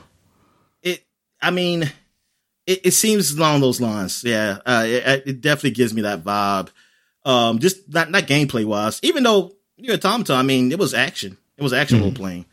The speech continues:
Speaker 1: but this don't really see a role playing element. It's more just
Speaker 2: Yeah.
Speaker 1: action.
Speaker 2: Yeah, 'cause she's just cutting up demons all over the place. All right, yeah. So after that was Tiny Tina's Wonderlands. There was just a short trailer there. That's coming out March twenty-fifth.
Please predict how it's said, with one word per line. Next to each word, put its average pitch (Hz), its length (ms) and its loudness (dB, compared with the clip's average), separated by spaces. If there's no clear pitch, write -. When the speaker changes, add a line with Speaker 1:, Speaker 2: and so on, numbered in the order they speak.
Speaker 1:
but 135 100 0
this 202 140 0
don't 143 280 2
really 131 120 4
see 110 220 0
a 101 40 -10
role 113 220 0
playing 95 280 -6
element. 80 440 -10
It's 95 140 -12
more 95 240 -2
just 104 240 0
Speaker 2:
Yeah. 98 80 0
Speaker 1:
action. 82 300 -6
Speaker 2:
Yeah, - 180 0
'cause - 200 -8
she's 113 160 -2
just 107 320 -4
cutting 113 320 2
up 90 180 0
demons 107 360 0
all 101 180 0
over 104 120 -2
the 95 80 -8
place. - 400 -12
All 127 60 0
right, 90 260 2
yeah. 170 220 4
So 139 320 0
after 135 240 0
that 127 200 2
was 120 180 0
Tiny 131 360 2
Tina's 123 360 0
Wonderlands. 156 840 0
There 131 140 -2
was 113 180 -2
just - 240 -6
a - 40 -4
short 110 260 -2
trailer 110 400 0
there. 110 260 2
That's 104 220 0
coming 107 240 -2
out 104 140 2
March 104 360 -2
twenty-fifth. 120 960 0